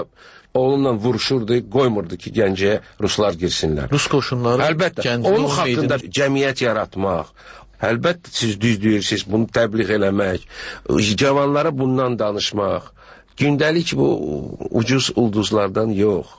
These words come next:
Speaker 1: ucuz türk estradadan yox, ucuz rus estradadan yox. Üzeyir bəydən, Hüseyn Caviddən,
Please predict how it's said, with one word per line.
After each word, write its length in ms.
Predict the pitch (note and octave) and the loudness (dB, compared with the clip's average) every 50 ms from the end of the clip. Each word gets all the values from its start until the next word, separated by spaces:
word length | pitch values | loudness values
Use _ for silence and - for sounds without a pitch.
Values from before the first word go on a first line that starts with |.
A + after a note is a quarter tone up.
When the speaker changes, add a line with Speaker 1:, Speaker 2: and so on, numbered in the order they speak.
| _ _ _ - | _ _ _ -4
Speaker 1:
ucuz 340 | G#2 A2 A#2 C3+ C3 - - - | -2 -2 0 -2 -2 -2 -4 -2
türk 260 | - C3+ B2+ - - | 0 0 0 0 0
estradadan 720 | A2+ G#2+ - - - A2+ A#2 A#2 A2 G2+ G2 G#2+ G#2+ G#2 | -2 -2 0 0 0 2 2 2 2 0 2 2 0 0
yox, 340 | G2+ F#2+ G2 G#2 G2+ F#2 F2 - | 0 0 0 0 0 -2 -4 -4
ucuz 340 | - A#2 A2 A#2+ C#3+ B2+ A2 | -4 -2 0 0 0 2 2
rus 400 | B2+ C3 C#3+ C#3+ C3 - - - - - - - - | 2 2 2 2 0 -2 -6 -10 -12 -20 -10 -6 -4
estradadan 720 | A#2 A2 - - B2+ B2+ B2+ B2 A#2+ A2 A2+ A#2 A2+ G#2+ | -4 -2 0 0 2 2 2 2 0 0 0 0 0 0
yox. 300 | G#2+ A2+ A#2+ B2 A2+ - - _ _ - - - - - _ - | 0 2 2 2 0 -2 -6 _ _ -20 -20 -20 -20 -10 _ -2
Üzeyir 380 | A2 G#2+ C#3 D3 D#3 D#3 D3 A#2 | 0 0 0 0 0 0 0 0
bəydən, 460 | C3 B2 A2+ A2 G2 G#2+ G2 F#2 F#2 G2+ | 2 2 2 2 2 0 0 0 0 -2
Hüseyn 300 | - - D3 C#3+ C#3 B2 | -2 0 0 0 0 2
Caviddən, 840 | A#2+ A#2 G#2+ G#2 F#2 F2+ F2 - _ - A2 A2 A2+ G#2 F#2+ E2+ A1+ | 2 0 0 0 -2 -4 -6 -8 _ -2 0 0 0 0 0 -2 -6